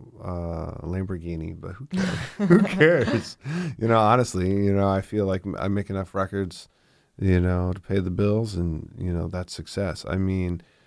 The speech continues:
world domination, being D J Snake and, uh, playing f-, Tomorrowland and, uh,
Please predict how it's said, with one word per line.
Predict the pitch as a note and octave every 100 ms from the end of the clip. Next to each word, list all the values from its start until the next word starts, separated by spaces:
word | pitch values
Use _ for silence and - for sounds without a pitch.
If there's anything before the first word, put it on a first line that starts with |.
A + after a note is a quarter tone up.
| _ -
world | A2+ A#2+ G#2
domination, | A2 G#2 G2+ G#2 G#2+ G2 F#2+
being | F#2 G#2 G#2 G2
D | G2+
J | F#2+ G2
Snake | F#2 - - G2+ G#2 G#2 A1
and, | D2 F#2 F#2 F#2 F#2
uh, | G2 F#2+ E2+ F2 -
playing | - F#2+ F#2+ F#2 F#2+ F#2 F#2
f-, | E2+ - - -
Tomorrowland | - G2 G2 G2+ F#2+ F#2+ G2 G2 G2 F#2+
and, | F#2 E2 E2+ E2+ E2
uh, | E2 E2 D#2